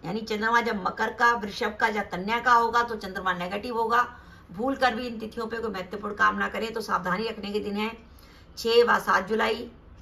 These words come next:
चौदह व पन्द्रह जुलाई, तेईस व चौबीस जुलाई। तो दर्शकों, ये मेरा video था कि तुला लगन व तुला राशि के जातकों के लिए करियर में आगे बढ़ने का समय है।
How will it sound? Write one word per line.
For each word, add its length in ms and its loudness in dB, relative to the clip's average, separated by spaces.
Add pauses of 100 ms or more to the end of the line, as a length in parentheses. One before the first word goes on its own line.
(240)
चौदह 280 6
व 140 4
पन्द्रह 320 0
जुलाई, 320 0 (500)
तेईस 340 0
व 60 -2
चौबीस 380 -8
जुलाई। 240 -14 (560)
तो 80 -4
दर्शकों, 340 4
ये 60 4
मेरा 180 0
video 300 0
था 200 2
कि 120 -8
तुला 280 0
लगन 300 0
व 40 0
तुला 240 -2
राशि 260 -2
के 120 -4
जातकों 420 -4
के 140 -2
लिए 240 2
करियर 320 -4
में 120 -4
आगे 220 -2
बढ़ने 260 0
का 100 -2
समय 300 -2
है। 240 -4